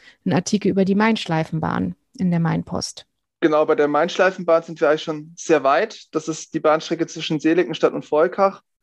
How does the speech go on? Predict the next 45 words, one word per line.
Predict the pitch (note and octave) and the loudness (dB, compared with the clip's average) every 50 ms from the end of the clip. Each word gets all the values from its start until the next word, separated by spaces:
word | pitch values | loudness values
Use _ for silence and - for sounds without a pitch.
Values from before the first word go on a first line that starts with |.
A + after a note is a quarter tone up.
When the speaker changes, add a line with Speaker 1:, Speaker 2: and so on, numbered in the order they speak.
| _ _ _ _ _ - | _ _ _ _ _ -14
Speaker 2:
Stichbahn | - - E3+ F3+ F3 - - D#3+ D#3+ D#3+ E3 E3 E3 - - | -2 2 2 2 2 2 0 2 2 2 2 0 -4 -8 -6
einfach | - D3 D#3 - D#3+ D#3 D#3 | -6 -6 -2 0 0 0 0
von | - - D3+ D3+ D3+ D3+ D3+ - | 0 -2 -2 -2 -2 -6 -4 0
der | - D3+ D3 | 0 2 2
Hauptstrecke | D#3 D#3 - - - E3 D3+ D#3+ | 2 0 0 -2 -4 -4 -2 0
runter | D3 D#3 E3+ E3 F3+ E3 | 0 0 2 2 2 2
nach | D#3 D3+ D3+ - | 2 2 0 0
Volkach. | - D#3+ E3+ E3+ - G3 F#3+ F#3+ - _ _ _ _ _ _ _ _ _ _ | 2 2 2 2 2 0 0 0 -2 _ _ _ _ _ _ _ _ _ _
Super | - - - G#3+ G3+ - G3+ | -12 -8 -6 -2 2 2 2
schön | F#3+ - F#3+ F#3 | 2 2 0 0
idyllisch | F#3 F3+ F3+ F3+ F#3 F#3+ F#3 - | 0 2 2 2 2 2 0 -2
gelegen, | - D#3+ D#3+ E3 F3 F#3+ F#3 F3+ | -2 0 2 2 2 2 0 0
hat | E3 - | -2 0
man | D#3 D#3+ D#3 | 0 0 2
leider | D#3+ E3 E3 | 2 2 2
die | E3+ E3 C#3+ | 0 0 0
Weiche | D3 D#3 F3 E3+ G3 | 2 2 2 0 0
rausgenommen, | E3 D#3 D#3+ E3 E3 - E3+ E3 D#3+ E3 E3 D3+ | 0 2 2 2 0 -2 -4 -2 -2 -2 0 -2
dass | D#3+ D#3 - | -2 0 0
noch | D#3+ D#3+ D3+ | 0 0 0
ein | D#3 | 0
Inselbetrieb | D3+ E3 F3 F3 F3+ E3 - D3+ - - D#3+ - - | 0 0 2 2 2 2 2 -2 -4 -4 -8 -4 0
gerade | - D3+ D3 C#3+ D#3 | 2 2 2 2 0
möglich | D3 D3+ D#3 - D#3+ D#3 - | -2 -2 -2 -4 -4 0 0
ist, | D#3+ D#3+ - | 0 2 2
aber | D#3+ D3+ D#3 | 0 0 0
das | D#3 D3 - - | 0 -4 -2 0
kann | - D#3 | 2 2
man | D3 C#3+ | 2 2
natürlich | C#3+ D3+ D3 D3+ - | -2 -4 0 2 2
einfach | D3 D3 D#3 D3 C#3 | 2 2 0 -2 -2
wieder | E3+ C#3+ C3 | 0 2 2
einbauen. | C#3 D3+ D#3+ D3+ D3 D3 D#3 D#3+ E3 D#3+ _ _ _ _ _ _ _ _ _ - | 2 2 0 0 2 2 2 2 -2 -4 _ _ _ _ _ _ _ _ _ -2
Kann | - D3+ | 0 2
man | D3+ D3 C#3+ | 2 2 2
von | D#3 D#3 C3+ | 0 0 2
der | D3 D3 | 2 2
Hauptstrecke | D3+ D3 - - E3 D#3 - D#3 | 2 0 -2 -2 -4 -2 -2 0
wieder | C#3+ D3 D3 | 2 2 2
drauf | C#3+ C#3+ D3 E3 - | 4 2 2 2 2
fahren | - D#3+ D3 D3 C#3 | 2 0 0 0 -2
auf | C#3 - | -6 -8
die, | - - D3 D3 D3 D3 - _ _ _ _ - | -10 -12 -10 -10 -10 -10 -14 _ _ _ _ -10
äh, | D3+ D3+ D#3+ - - - - - D3 C#3+ | -10 -10 -10 -16 -14 -8 -2 0 0 2
Main-Schleifenbahn. | C#3+ D3 D3 - - D#3 D3+ D#3 D#3+ D3+ D3 D3+ D#3 E3 E3+ | 2 0 0 2 2 0 0 0 -2 -2 0 2 2 2 0